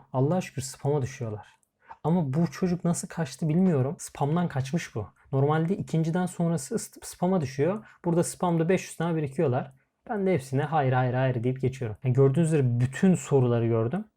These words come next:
ve hiçbirine cevap vermeyeceğim. Ki zaten bu soruya cevap da verilmez. Bu şey, inşallah bu sene Y B S okumaya başlayacağım. Y B S ne bilmiyorum, onu da bir açıklasaydın.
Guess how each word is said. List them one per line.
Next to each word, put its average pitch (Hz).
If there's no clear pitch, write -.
ve 139
hiçbirine 147
cevap 110
vermeyeceğim. 110
Ki -
zaten 139
bu 180
soruya 165
cevap 123
da 110
verilmez. 104
Bu -
şey, 143
inşallah 147
bu 156
sene 156
Y 139
B 135
S 135
okumaya 123
başlayacağım. 120
Y 127
B 131
S 147
ne 135
bilmiyorum, 123
onu 123
da 117
bir 123
açıklasaydın. 113